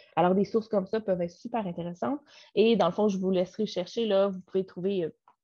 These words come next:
bien des affaires très intéressantes qu'on ne trouve pas ailleurs. Ensuite, euh, donc, ma prochaine ressource intéressante pour faire des recherches en histoire, eh bien, c'est la collection du musée McCord.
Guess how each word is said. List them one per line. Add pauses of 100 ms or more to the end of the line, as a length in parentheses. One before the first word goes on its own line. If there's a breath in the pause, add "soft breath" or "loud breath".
(160)
bien
des
affaires
très
intéressantes
qu'on
ne
trouve
pas
ailleurs. (760)
Ensuite,
euh, (1700)
donc, (420)
ma
prochaine
ressource
intéressante (480 soft breath)
pour
faire
des
recherches
en
histoire, (320 soft breath)
eh
bien,
c'est
la
collection
du
musée
McCord.